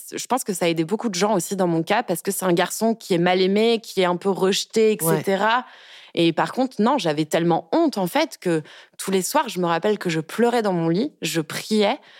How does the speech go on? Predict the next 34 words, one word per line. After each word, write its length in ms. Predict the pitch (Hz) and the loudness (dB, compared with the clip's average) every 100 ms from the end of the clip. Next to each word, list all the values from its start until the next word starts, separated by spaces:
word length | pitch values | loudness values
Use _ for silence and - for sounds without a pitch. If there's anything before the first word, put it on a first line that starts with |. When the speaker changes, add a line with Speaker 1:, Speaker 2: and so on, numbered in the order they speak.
| - _ | -20 _
Speaker 1:
et 80 | 185 | -4
je, 280 | 160 165 143 | 0 0 0
je 160 | 165 | -2
voulais 240 | 165 170 196 | -2 0 0
seulement 340 | - 185 202 - | 0 0 0 2
une 140 | 208 | 2
amie. 260 | 196 240 233 | 2 0 -2
Je 140 | 170 165 | -6 -4
priais 420 | - - 208 220 | -4 0 0 0
pour 160 | - | -2
avoir 60 | 180 | 0
Speaker 2:
Parce 100 | 202 | 2
que 60 | 208 | 2
Speaker 1:
juste 140 | 180 180 | 2 2
Speaker 2:
t'avais 120 | 185 | 2
pas 120 | 208 | 2
Speaker 1:
une 80 | 202 | 2
amie. 200 | 180 190 | 2 2
Speaker 2:
d'amis, 200 | 208 196 | 2 2
euh, 280 | 147 135 131 | 4 4 4
au 80 | |
Speaker 1:
Personne. 180 | 135 165 | 4 4
Speaker 2:
collège, 300 | 160 190 160 147 | 4 4 2 2
il 60 | |
y 40 | 131 | 2
a 60 | |
personne 400 | 127 147 - 185 | 0 -2 0 2
qui 120 | 175 | 2
était 80 | 156 | 2
Speaker 1:
Aucune. 80 | 156 | 2
Speaker 2:
avec 220 | 147 143 | 2 0
toi, 260 | - 196 208 | 0 0 0
donc, 240 | 165 135 | -2 0
euh, 160 | 139 | 2